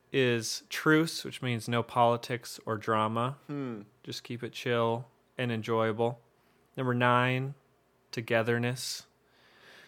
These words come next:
Speaker 1: So it's about, a lot of it is built around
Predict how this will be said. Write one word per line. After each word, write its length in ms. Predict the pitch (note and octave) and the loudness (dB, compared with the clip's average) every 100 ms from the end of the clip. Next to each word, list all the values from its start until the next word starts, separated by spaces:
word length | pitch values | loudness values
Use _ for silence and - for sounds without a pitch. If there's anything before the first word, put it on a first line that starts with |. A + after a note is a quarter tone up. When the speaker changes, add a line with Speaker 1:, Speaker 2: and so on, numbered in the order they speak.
| _ | _
Speaker 1:
So 580 | - B2 A#2+ A2 G#2+ - _ | -6 0 2 4 2 -2 _
it's 140 | A#2 - | -14 -6
about, 380 | A#2+ A2+ G#2+ - _ _ _ _ _ _ - - _ _ _ _ _ _ _ _ - | 2 2 2 -4 _ _ _ _ _ _ -16 -16 _ _ _ _ _ _ _ _ 0
a 60 | C3 | 6
lot 260 | C#3 D3 | 8 8
of 120 | D#3 E3 | 6 4
it 180 | D#3+ - _ _ _ - | 2 -2 _ _ _ -4
is 160 | C3 A2+ | -4 0
built 360 | B2+ B2+ B2+ | 4 4 2
around 560 | B2 A#2 A2+ A2 G#2+ | 0 2 2 0 -4